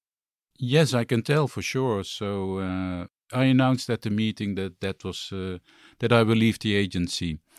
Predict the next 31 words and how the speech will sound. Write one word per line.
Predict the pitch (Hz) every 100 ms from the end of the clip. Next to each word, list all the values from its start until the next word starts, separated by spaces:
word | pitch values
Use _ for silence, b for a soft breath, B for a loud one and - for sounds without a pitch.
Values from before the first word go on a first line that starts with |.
| B B B B _
So, | - 101 98 95 95 95 92 92 90 90 - _ _ -
as | 107
you | 113
may | 101 104
know, | 104 117 123 120
I | 101
moved | 101 107 101
to | -
the | 92
Netherlands | 90 110 120 110 110 -
with | 104 -
my, | 101 101 101 98
uh, |
my | 95 95 95
family, | - 101 95 98 95 92 90 b b b b b _ 98
and, | 95 92 92 92 87 -
uh, | 95 90 87 87 85 -
living | 92 117 110 104 101
and | 98 92
working | 98 98 - 95
in | 92
two | 87 95
countries | 90 92 92 90 - 85 80
is | 85
something | - 87 85 85 85
which | 85 82 92
is | 82
in | 87
the | 87 87
end | 82 -
not, | 85 85